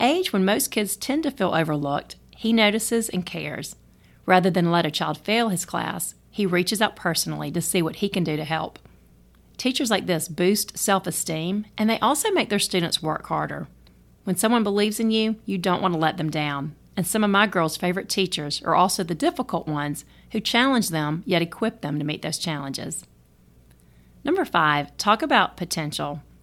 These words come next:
The best-selling book Mindset is a must-read for parents today. It says that talent is nice, but it's only a starting point. People can do so much more than what first meets the eye,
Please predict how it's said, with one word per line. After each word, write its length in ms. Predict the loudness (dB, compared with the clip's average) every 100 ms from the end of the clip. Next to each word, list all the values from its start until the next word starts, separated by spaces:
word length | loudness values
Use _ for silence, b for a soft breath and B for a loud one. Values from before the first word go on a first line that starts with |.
| _ b b b b
The 80 | 2
best-selling 520 | 4 4 2 2 2
book 240 | 2 2
Mindset 720 | 2 4 4 2 -2 -4 -4 -4
is 120 | -2
a 40 | 0
must-read 580 | 0 0 -2 -4 -6
for 100 | -6
parents 420 | -4 -2 -4 -6 -6
today. 440 | -6 -6 -6 -10 -12 _ b b b b
It 80 | 0
says 200 | 0 0
that 140 | -2
talent 420 | -2 0 0 0
is 160 | -4 -2
nice, 500 | 0 0 -2 -6 -10 -8
but 100 | -4
it's 140 | -2 -2
only 260 | -2 0 0
a 80 |
starting 460 | -2 -2 0 0 -2
point. 420 | -6 -8 -8 -12 -20 b b b b
People 260 | -2 0 0
can 140 | 0
do 100 | 2
so 260 | 2 2 2
much 260 | 2 0 -2
more 260 | 0 0
than 120 | 0
what 240 | -2 -4 0
first 300 | 0 2 0
meets 220 | -4 -6
the 140 | -8
eye, 340 | -6 -4 -6